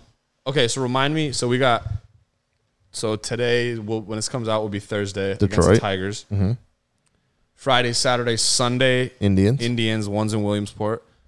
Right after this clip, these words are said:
Speaker 1: and then Monday we're back home.
Speaker 2: Off.
Speaker 1: Monday off. Tuesday back home.
Speaker 2: Baltimore.
Speaker 1: Three in Baltimore.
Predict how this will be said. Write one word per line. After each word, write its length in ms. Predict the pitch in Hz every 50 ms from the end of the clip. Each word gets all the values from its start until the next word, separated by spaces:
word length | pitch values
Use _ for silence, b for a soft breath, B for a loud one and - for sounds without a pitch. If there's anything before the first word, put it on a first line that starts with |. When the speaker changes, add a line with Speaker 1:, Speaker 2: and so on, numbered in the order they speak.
| _ _ _ _
Speaker 1:
and 140 | 107 113 113
then 180 | 110 107 104
Monday 480 | 104 101 101 110 120 131 139 151 156 160
we're 160 | 151 151 143
back 200 | 131 127 131 -
home. 180 | - 143 160 190
Speaker 2:
Off. 360 | 95 92 95 107 - - - - _ _ _ _ _ _
Speaker 1:
Monday 200 | - 120 127 131
off. 240 | 120 117 123 120 -
Tuesday 240 | - - 135 131 156
back 160 | 147 151 156
home. 200 | - 165 170 196 - _ _ _
Speaker 2:
Baltimore. 440 | - 95 90 85 90 92 90 95 - - - _ _ _ _ _ _ - - - - -
Speaker 1:
Three 180 | 104 113 113
in 80 | 107 101
Baltimore. 460 | 92 87 - - 90 87 82 90